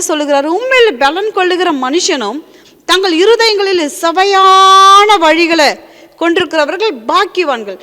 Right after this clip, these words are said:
ஆண்டவர்களை பலன் கொள்ளுகிறவர்கள் பாக்கியவான்கள். ஆண்டவருடைய பிள்ளைகள் செவையான இருதயங்களில் செவையான, எப்படிப்பட்ட செவையான வழி? எப்படிப்பட்ட வழி? செவையான வழி கொண்டிருக்கிறவர்கள் பாக்கியவான்கள்.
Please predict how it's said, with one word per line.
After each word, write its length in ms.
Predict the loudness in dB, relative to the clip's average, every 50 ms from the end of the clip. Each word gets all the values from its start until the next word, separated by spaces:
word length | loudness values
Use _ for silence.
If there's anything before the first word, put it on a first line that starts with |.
| -20 -20 -20 _ _
ஆண்டவர்களை 960 | -2 0 0 0 0 0 0 0 0 0 -2 -2 -4 -2 0 0 0 2 0 -2 -4 -2
பலன் 280 | -2 -2 0 0 -2 -4 -2 -2
கொள்ளுகிறவர்கள் 680 | -2 0 0 -2 -2 -2 -4 -4 -4 -4 -6 -6 -6 -4
பாக்கியவான்கள். 800 | -4 -4 -4 -4 -6 -6 -2 -2 -2 -4 -2 -2 -2 -2 -2 -4 -10 -20 -20 -20 -20 -20 _ _ 0
ஆண்டவருடைய 680 | 0 2 2 2 0 -2 -2 -2 -2 -2 0 0 0 -2
பிள்ளைகள் 480 | -2 -2 -2 -2 0 2 2 0 0 0 -4
செவையான 720 | -4 -2 0 0 0 2 2 4 4 4 2 2 0 -2 -4 -8 -18 -20 -20 _
இருதயங்களில் 680 | -8 -4 -4 -2 -2 -2 -2 -2 0 -2 0 2 2 0 0 0
செவையான, 1080 | -2 0 0 0 2 4 4 6 6 6 6 6 6 6 6 6 4 4 2 0 -2 -6 -14 -20 -20 -20 _ -20 _ _ _ -4
எப்படிப்பட்ட 520 | -2 -2 0 2 0 0 0 0 -2 -2
செவையான 640 | -2 -2 -2 -2 0 0 2 2 2 2 0 -2 -2
வழி? 360 | -2 -2 -2 -2 -2 -4 -6 -8 -14 -20 _ _ _ _ _ _ _ _
எப்படிப்பட்ட 520 | -8 -4 -2 -2 -2 -2 -2 -4 -4 -4
வழி? 320 | 0 0 0 2 2 0 0 -2 -6 -16 -20 -20 -20 -4 -2
செவையான 680 | -2 0 0 0 0 2 2 4 4 4 2 0 0
வழி 240 | 0 0 -2 -2 -2
கொண்டிருக்கிறவர்கள் 760 | -4 -4 -4 -2 -4 -4 -4 -2 -2 -2 -2 -2 -4 -4 -4 -2
பாக்கியவான்கள். 720 | -4 -4 -4 -4 -6 -8 -6 -6 -6 -8 -8 -10 -12 -14